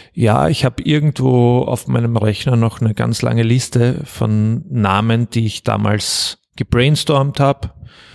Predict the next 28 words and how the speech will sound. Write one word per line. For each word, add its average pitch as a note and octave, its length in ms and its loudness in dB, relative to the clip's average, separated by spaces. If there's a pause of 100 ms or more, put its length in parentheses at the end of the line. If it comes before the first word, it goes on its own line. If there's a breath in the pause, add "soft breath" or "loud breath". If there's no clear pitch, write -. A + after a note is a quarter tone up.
(480 loud breath)
Äh, G2 280 0 (300)
kann - 160 -6
ich G2 100 -6
da G#2+ 120 0
aber G2 160 2
jetzt - 240 -4
keinen G2+ 480 -4 (320)
einzigen A2 380 0
mehr G#2+ 100 2
sagen. A2 300 2 (100)
Ge-, B2+ 120 0 (240)
begonnen D3 480 2
hat C#3+ 200 0
dieses C3 220 0
Projekt, B2+ 640 -2 (380 loud breath)
da A2+ 120 -2
habe A2+ 100 0
ich C3+ 120 -4
auch A#2+ 140 -2
noch C3 120 2
irgendwo A#2+ 380 2
die A#2+ 240 -2
allererste A#2+ 520 0
Visitenkarte B2 1080 0
als A2 280 0
Five A#2 380 -4
Bikes, - 580 -2 (800 loud breath)
äh, A#2 360 2